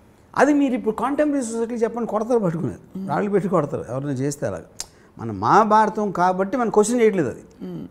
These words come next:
Speaker 1: బేసిక్‌గా. So మహాభారతంలో treachery ఉంటది. ఆ? అన్నదమ్ములు కొట్టుకుంటున్నారు, లేకపోతే ఈ, ఈ మొత్తం చుట్టాల్లో వీళ్ళకాళ్ళకి loyalty, లేకపోతే gratitude, లేకపోతే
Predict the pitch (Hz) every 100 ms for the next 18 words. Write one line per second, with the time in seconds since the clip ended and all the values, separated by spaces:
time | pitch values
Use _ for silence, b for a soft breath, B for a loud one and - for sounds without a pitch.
0 | _ _ _ _ _ - - 139 170 170
1 | - - - b b b b b - 113
2 | 127 165 170 170 165 175 170 151 185 175
3 | 160 143 107 - - _ _ _ _ -
4 | 147 - - _ - 135 165 165 170 160
5 | 151 147 143 110 90 - - _ _ _
6 | _ _ _ _ _ _ _ - 139 143
7 | 143 147 135 131 127 123 117 113 120 117
8 | 120 131 170 156 143 139 156 151 143 135
9 | 147 139 143 139 127 135 127 143 156 147
10 | 151 143 135 123 123 123 117 120 123 143
11 | 156 156 147 135 120 117 127 123 127 120
12 | 117 113